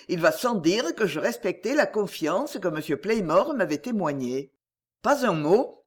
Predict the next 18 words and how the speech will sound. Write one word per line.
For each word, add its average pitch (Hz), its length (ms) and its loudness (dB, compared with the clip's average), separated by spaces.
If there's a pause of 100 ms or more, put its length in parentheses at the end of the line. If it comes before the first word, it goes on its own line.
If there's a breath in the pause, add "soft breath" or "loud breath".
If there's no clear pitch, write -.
ayant 202 320 8
trait 254 180 -4
aux 240 180 2
horribles 269 380 2
soupçons 220 460 -4
de 151 100 -2
l'homme 185 260 4
de 151 100 2
loi 156 400 2
quant 170 180 -6
à 196 160 0
Miserrimus 208 580 0
Dexter, 151 580 0 (300 loud breath)
ne 160 100 -2
sortit 247 440 -4
de 320 80 0
mes 214 140 2
lèvres. « 135 520 0